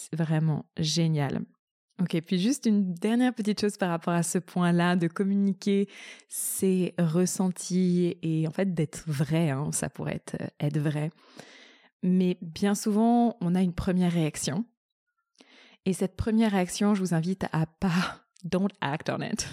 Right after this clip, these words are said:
<laughs> C'est, ça va nulle part. Donc, si vous recevez un texto qui vous blesse directement et vous avez envie de shut down ou vous avez envie de, de, de, bah de,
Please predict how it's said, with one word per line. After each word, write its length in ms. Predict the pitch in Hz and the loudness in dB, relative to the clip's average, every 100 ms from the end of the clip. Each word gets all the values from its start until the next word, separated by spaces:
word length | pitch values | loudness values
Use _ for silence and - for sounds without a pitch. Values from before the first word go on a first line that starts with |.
| - | -14
<laughs> 200 | - - | -16 -8
C'est, 500 | 202 - 165 139 143 - - - - - - - | -6 -2 -2 -2 -4 -6 -20 -20 -20 -20 -20 -8
ça 140 | - | -2
va 140 | 160 160 | 2 4
nulle 200 | 185 175 | 2 2
part. 360 | 151 175 165 165 _ - | 0 2 -2 -6 _ -6
Donc, 260 | 170 160 175 | 0 0 2
si 140 | 233 | 2
vous 100 | 220 | 0
recevez 300 | 202 196 190 | 0 -2 0
un 100 | 170 | 0
texto 380 | 180 - 214 202 | -2 -4 -2 -2
qui 180 | - 180 | -2 -2
vous 140 | 170 | 0
blesse 320 | 165 185 190 | 2 2 2
directement 600 | 185 170 - 190 185 180 | 0 -2 0 2 4 4
et 120 | 180 | 2
vous 160 | 165 170 | 2 0
avez 160 | 156 160 | 0 0
envie 180 | 165 | 0
de 80 | 160 | 0
shut 380 | 147 - 185 165 | 0 0 0 0
down 500 | 175 165 170 165 170 | 0 2 2 2 2
ou 80 | 156 | 0
vous 140 | 156 | 0
avez 180 | 151 151 | 0 0
envie 260 | 151 156 165 | -2 0 0
de, 220 | 143 151 - - - - | 0 0 -4 -18 -20 -10
de, 180 | 156 156 | -4 -4
de, 420 | - 107 87 - - - - - | -2 -2 -2 -4 -4 -6 -6 -2
bah 140 | 165 | -2
de, 400 | 151 147 127 | 0 -2 -4